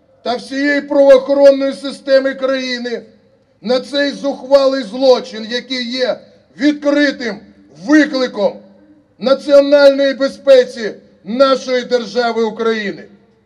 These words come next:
Ми вимагаємо оперативного, об'єктивного та ретельного розслідування цього кривавого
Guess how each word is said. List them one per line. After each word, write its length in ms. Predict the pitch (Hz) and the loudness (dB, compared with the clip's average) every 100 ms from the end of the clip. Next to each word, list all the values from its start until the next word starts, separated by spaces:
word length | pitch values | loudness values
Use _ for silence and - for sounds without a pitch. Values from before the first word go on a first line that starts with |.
| _ _ | _ _
Ми 180 | 196 285 | -2 0
вимагаємо 680 | 285 294 285 285 285 277 294 | 2 6 6 6 6 6 4
оперативного, 1160 | - 262 277 285 285 285 294 254 196 - - - _ | 0 -6 2 4 4 0 -4 -4 -6 -8 -10 -14 _
об'єктивного 880 | 220 247 269 294 294 302 294 277 285 | 0 2 4 2 2 -2 0 4 2
та 180 | 277 277 | 4 2
ретельного 640 | 277 - 285 269 277 277 | 2 -4 0 0 4 4
розслідування 840 | 277 277 277 277 262 269 277 262 202 - _ | 4 -2 -8 -8 -2 0 0 -2 -4 -18 _
цього 300 | 254 233 240 | 0 2 2
кривавого 760 | 226 226 233 254 240 226 202 | -2 -6 -2 0 2 0 -2